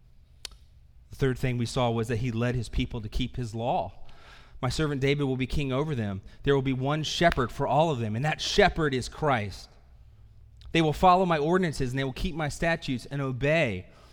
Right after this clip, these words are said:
Ezekiel thirty-second, uh, thirty-six, as I re-, mentioned earlier, says the same thing in a different way, but puts a little bit of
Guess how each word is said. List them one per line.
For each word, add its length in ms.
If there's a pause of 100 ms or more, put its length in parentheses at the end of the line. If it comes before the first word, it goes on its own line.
(400)
Ezekiel 380
thirty-second, 720 (160)
uh, 220
thirty-six, 640
as 180
I 80
re-, 200 (200)
mentioned 480
earlier, 540 (640)
says 340
the 80
same 400
thing 380
in 80
a 40
different 320
way, 180
but 180
puts 180
a 80
little 300
bit 120
of 200